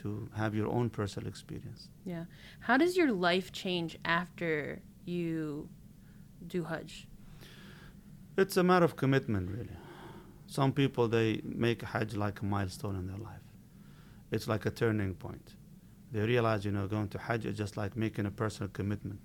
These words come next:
Speaker 1: When you put your hand on the Kaaba and you touch the black stone, for example, symbolism of commitment and giving pledge to Allah subhanahu wa ta'ala. "I'm committing to this lifestyle of, of worship and ibadah and submission."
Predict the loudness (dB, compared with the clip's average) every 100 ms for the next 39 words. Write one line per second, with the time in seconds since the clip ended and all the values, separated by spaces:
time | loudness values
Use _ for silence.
0 | -4 0 0 -2 -4 -2 -2 -2 -2 -4
1 | -4 -4 -4 -8 -10 -18 -20 -18 -20 -12
2 | -4 -2 -2 -4 -6 -4 -4 -4 -4 -4
3 | -4 -6 -6 -4 -4 -6 -12 -14 -20 -20
4 | -12 -4 0 2 0 0 -4 -6 -4 -2
5 | -2 -8 -10 -16 -8 -4 -2 -2 -2 -2
6 | -2 -4 -16 -20 -20 -20 -20 -10 -4 -2
7 | -2 -4 -8 -4 -2 -4 -4 -2 -2 0
8 | 0 2 0 -4 -12 -20 -20 -16 -8 -4
9 | -4 0 0 -2 -4 -4 -2 -4 -6 -10
10 | -8 -6 -6 -6 -6 -6 -4 -2 -2 -2
11 | -6 -6 -4 -4 -6